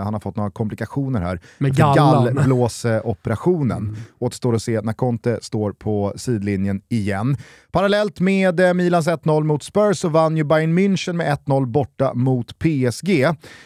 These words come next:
Speaker 1: Eh, jag tycker ju, även fast Kylian Mbappé med eftertryck visade vilken skillnad han gör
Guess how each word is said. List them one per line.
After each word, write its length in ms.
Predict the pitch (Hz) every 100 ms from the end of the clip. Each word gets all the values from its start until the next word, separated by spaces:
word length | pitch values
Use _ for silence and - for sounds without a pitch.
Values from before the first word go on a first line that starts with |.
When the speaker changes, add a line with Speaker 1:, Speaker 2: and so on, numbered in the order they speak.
| _
Speaker 1:
Eh, 100 | 131 131 127 127
jag 500 | 131 123 202 214 170
tycker 320 | - 120 - 101
ju, 160 | 107 117 _ _
även 420 | 143 123 120 139
fast 380 | 127 127 107 _
Kylian 360 | - 120 113 117
Mbappé 440 | 117 - 113 101 98 _
med 140 | - 120
eftertryck 920 | 151 113 - - 120 - 165 - - - _ _ _
visade 600 | 107 151 117 - 131 113
vilken 320 | 107 117 - 107
skillnad 420 | - 117 107 101
han 280 | 135 127 120
gör 400 | 143 147 90 92